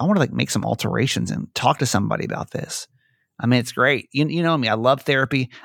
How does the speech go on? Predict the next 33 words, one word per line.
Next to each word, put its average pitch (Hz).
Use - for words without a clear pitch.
I 123
love 147
BetterHelp. 127
I'm 117
a 101
paying 143
customer 139
of 120
BetterHelp 131
because 113
I 57
believe 139
in 247
it. 320
I 123
think 139
it's 123
a 113
great 131
tool. 180
If 202
you're 123
thinking 175
about 151
starting 143
therapy, 135
give 131
BetterHelp 127
a -
try. 123
It's 113
entirely 185
online, 120